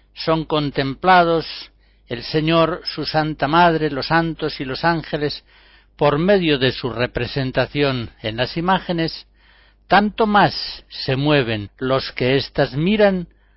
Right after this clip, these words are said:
al recuerdo y al deseo de los originales, y a tributarles la devoción, la adoración y el honor. Y esta fue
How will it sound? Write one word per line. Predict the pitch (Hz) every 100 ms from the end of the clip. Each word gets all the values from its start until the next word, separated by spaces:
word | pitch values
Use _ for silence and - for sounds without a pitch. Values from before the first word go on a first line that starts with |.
| _ -
al | 123 127
recuerdo | 131 151 170 190 170 156 160 156
y | - 170
al | 185 165
deseo | 175 - 165 135
de | 123
los | 120 123 -
originales, | 135 - 151 143 123 98 95 - - _ _ _ _ _ _ -
y | 123
a | 131 -
tributarles | 135 139 147 180 160 156 156 - -
la | 127 120
devoción, | 131 151 165 - 151 151 151 143 - _
la | 123 135
adoración | 147 175 156 - 139 139 147
y | - 139
el | 135
honor. | 127 123 120 101 101 _ _ _ _ _ _ _ _ _
Y | - 214
esta | 190 - 127
fue | - 160 156